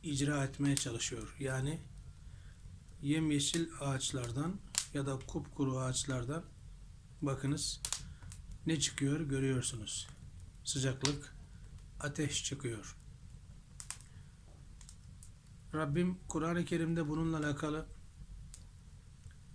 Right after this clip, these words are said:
Vakıa suresinde, Estağfirullah, Bismillah, şöyle buyurmakta. اَفَرَأَيْتُمُ النَّارَ الَّتِي تُورُونَ. Şu yaktığınız ateş ile ilgili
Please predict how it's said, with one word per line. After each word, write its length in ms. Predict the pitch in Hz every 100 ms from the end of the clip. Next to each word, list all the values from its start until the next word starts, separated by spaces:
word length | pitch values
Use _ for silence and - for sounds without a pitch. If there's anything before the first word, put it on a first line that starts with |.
| -
Vakıa 440 | 139 139 151 156
suresinde, 640 | 151 147 139 - 131 139 139
Estağfirullah, 720 | - 139 139 123 123 131 139
Bismillah, 440 | 135 147 139 147
şöyle 320 | 143 160 170 160
buyurmakta. 540 | 139 120 123 - - - - - - - - - - - - - -
اَفَرَأَيْتُمُ 840 | - 175 180 160 147 170 165 165 151
النَّارَ 420 | 139 139 143 143
الَّتِي 680 | 143 175 165 147 156 139 127
تُورُونَ. 640 | 131 143 135 143 165 170 139 - - - - - - - - - - - - - - - - - - -
Şu 180 | - 175
yaktığınız 840 | 170 160 - 180 175 180 - - - - - - - - - - - - -
ateş 440 | 151 135 160 -
ile 200 | 160 160
ilgili 520 | 151 131 139 143 139